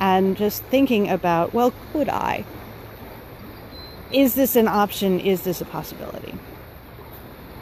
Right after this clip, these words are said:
In the situation I'm dealing with, um, I have a functional neurological disorder which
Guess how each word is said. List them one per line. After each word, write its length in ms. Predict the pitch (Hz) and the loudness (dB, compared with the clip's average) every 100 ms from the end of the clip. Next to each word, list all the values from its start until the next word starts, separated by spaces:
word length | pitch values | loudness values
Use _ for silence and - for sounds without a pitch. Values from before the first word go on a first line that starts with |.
| - - - - | -14 -14 -16 0
In 540 | 247 233 226 226 214 - - | 4 6 8 6 4 0 -2
the 80 | 247 | 0
situation 420 | 294 311 262 247 | 2 2 2 2
I'm 160 | 190 208 | 2 4
dealing 320 | 185 190 175 | 6 4 4
with, 320 | 165 170 185 - - - - - - - - - - - - - - - - - - - 202 | 2 2 -2 -8 -18 -18 -18 -18 -18 -18 -18 -18 -18 -18 -18 -18 -18 -18 -16 -16 -16 -2 4
um, 420 | 196 190 180 180 - - - - - - - - - - - - - - - - - - - - - - - - 233 | 6 6 4 0 -8 -20 -20 -18 -18 -16 -16 -16 -18 -18 -18 -18 -18 -16 -16 -16 -16 -18 -18 -18 -18 -20 -20 0 6
I 200 | 226 240 | 6 6
have 320 | 226 208 202 - | 6 6 6 0
a 640 | - 202 190 180 180 180 170 | -4 2 4 6 6 4 2
functional 320 | 190 - 233 | 0 4 4
neurological 540 | 233 214 175 180 190 | 6 6 6 2 -2
disorder 480 | 170 180 175 170 175 | -2 0 0 2 2
which 340 | - 190 - | 2 -2 -2